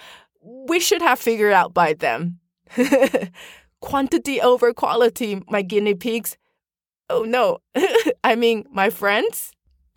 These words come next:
Two, add a new habit to an existing one. Trying to do something new is difficult, but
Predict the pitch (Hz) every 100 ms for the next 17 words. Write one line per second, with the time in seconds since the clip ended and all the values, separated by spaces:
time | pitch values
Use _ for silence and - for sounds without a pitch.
0 | _ _ _ _ _ _ _ - 466 480
1 | - - - - _ _ _ _ _ _
2 | - 403 453 392 381 - 339 370 294 247
3 | 240 311 311 294 - - 440 - 269 190
4 | 147 110 180 _ _ _ _ _ _ _
5 | _ _ _ - 415 539 427 254 240 233
6 | 226 220 214 208 208 202 180 208 185 170
7 | - - - - 262